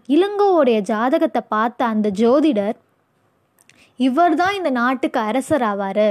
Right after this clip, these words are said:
இவர் தான் இந்த நாட்டை வாழ போறாரு" அப்படின்னு சொன்னாராம். இதை கேட்டோடனே இளங்கோக்கு ரொம்ப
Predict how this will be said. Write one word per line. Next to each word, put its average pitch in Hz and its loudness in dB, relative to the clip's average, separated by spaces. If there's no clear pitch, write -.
இவர் 247 -2
தான் 311 -6
இந்த 294 -6
நாட்டை 226 -6
வாழ 233 -2
போறாரு" 214 -2
அப்படின்னு 233 -2
சொன்னாராம். 190 -6
இதை 320 2
கேட்டோடனே 359 0
இளங்கோக்கு 294 -2
ரொம்ப 226 0